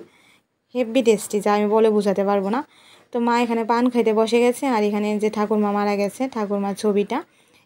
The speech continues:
একটু তোমাদেরকে দেখিয়ে দিলাম। আর এই ঠাকুরমা কিন্তু গত বছর মারা গিয়েছিল। আমার ঠিক, মানে আমার রুমের ঠিক দরজার সাইডে উনি রাত্রিবেলা মারা গিয়েছিল হসপিটালে। হসপিটাল থেকে এনে যখন রেখেছিল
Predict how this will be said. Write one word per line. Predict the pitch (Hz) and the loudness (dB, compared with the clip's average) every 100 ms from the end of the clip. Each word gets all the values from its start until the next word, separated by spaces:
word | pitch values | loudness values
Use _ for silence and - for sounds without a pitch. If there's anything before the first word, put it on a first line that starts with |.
| - | -6
একটু | 220 | -4
তোমাদেরকে | 214 202 196 202 208 | -2 -2 -4 -2 0
দেখিয়ে | 202 202 202 | 0 0 0
দিলাম। | 202 208 285 - _ _ - - 202 | 0 0 -2 -6 _ _ -20 -18 -12
আর | 196 190 196 196 - - | -8 -6 -6 -8 -10 -8
এই | 233 226 | -4 0
ঠাকুরমা | 226 233 226 214 | 2 2 2 0
কিন্তু | 208 208 | 0 0
গত | 202 208 214 | 0 2 2
বছর | 214 202 196 | 0 0 -2
মারা | 202 202 | -2 0
গিয়েছিল। | 196 202 190 202 226 - - - _ | 0 -2 -2 -2 -2 -6 -14 -20 _
আমার | 214 226 226 | -4 -4 -4
ঠিক, | - 240 | -6 -6
মানে | 214 214 214 208 | -4 -2 0 2
আমার | 208 214 | 2 4
রুমের | 220 226 233 | 4 4 2
ঠিক | 240 220 | -2 -2
দরজার | 214 214 202 214 | 2 2 0 -2
সাইডে | - 196 196 220 320 - | -2 -2 0 0 -2 -6
উনি | 208 | -6
রাত্রিবেলা | 202 208 226 214 208 | -4 -4 -2 -2 -2
মারা | 202 208 202 | -2 -2 0
গিয়েছিল | 202 196 214 226 330 - - - - | -2 -4 -2 -2 -2 -10 -20 -20 -10
হসপিটালে। | 214 - 233 202 214 320 | -10 -4 -2 0 -2 0
হসপিটাল | 247 226 233 214 202 | -2 0 0 2 0
থেকে | 214 220 | 0 2
এনে | 220 214 | 0 0
যখন | 196 202 208 | -2 -2 -2
রেখেছিল | 208 214 220 | 0 0 0